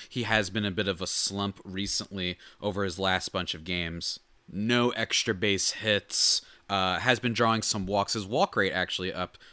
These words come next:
up this year from last year, eleven point eight this year versus eight point three last year. Uh, the eleven point eight would actually mark the highest of his career, uh, by far almost. Well, not by far, but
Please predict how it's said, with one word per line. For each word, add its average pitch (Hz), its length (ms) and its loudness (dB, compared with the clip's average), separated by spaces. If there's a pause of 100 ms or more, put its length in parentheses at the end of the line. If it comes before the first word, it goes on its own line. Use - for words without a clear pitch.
(120)
up 104 200 -4
this 95 320 -2
year 95 120 2
from 87 220 -8
last 92 320 0
year, 90 140 -4
eleven 110 400 -2
point 113 340 -4
eight 113 240 -4
this - 220 -6
year 87 200 -4 (220)
versus 104 400 -2
eight 113 220 -2
point 110 260 -6
three 101 300 -4
last 92 440 0
year. 80 280 -6 (240)
Uh, 85 200 0
the 101 100 -2
eleven 101 280 2
point 92 220 -6
eight 95 80 0
would 90 160 -2
actually 87 280 -2
mark 87 260 -4
the 87 60 -12
highest 85 320 -4
of - 100 -16
his 85 100 -8
career, 95 560 -2 (260)
uh, 90 220 -2
by 87 180 -2
far 113 340 4
almost. 85 460 -2
Well, 135 200 -2 (100)
not 127 180 0
by 85 120 -8
far, 82 220 -4
but 92 280 -4